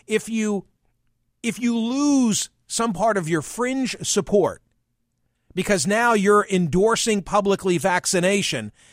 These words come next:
maybe there are a couple of people out there who, who'll just do a double take and look at you a little differently.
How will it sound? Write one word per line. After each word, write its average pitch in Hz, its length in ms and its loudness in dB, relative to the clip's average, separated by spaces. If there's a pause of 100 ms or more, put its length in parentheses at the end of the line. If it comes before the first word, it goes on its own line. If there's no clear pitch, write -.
(560)
maybe 302 360 -6
there 349 120 -2
are 294 60 0
a - 20 -4
couple 262 280 -6
of 214 80 -2
people 226 280 -6
out 196 220 -4
there 190 160 -2
who, 185 160 0
who'll 185 160 0
just 370 260 -4
do 359 140 2
a 233 60 2
double 208 340 0
take 233 460 -6
and 180 160 -2
look 208 160 0
at 214 260 -4
you 214 60 2
a - 20 2
little 185 220 0
differently. 127 580 -4